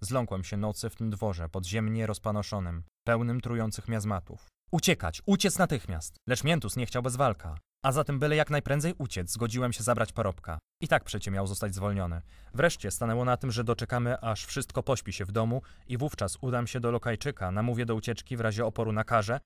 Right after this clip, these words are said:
wrócę z nim do Miętusa i już we trzech uradzimy, jak się wydostać na pole.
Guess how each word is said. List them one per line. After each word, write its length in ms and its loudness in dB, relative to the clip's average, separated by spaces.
wrócę 280 0
z 60 -2
nim 120 0
do 100 2
Miętusa 460 2
i 160 -8
już 200 -2
we 120 2
trzech 360 -2
uradzimy, 440 2
jak 160 0
się 100 -6
wydostać 400 -2
na 100 0
pole. 300 -2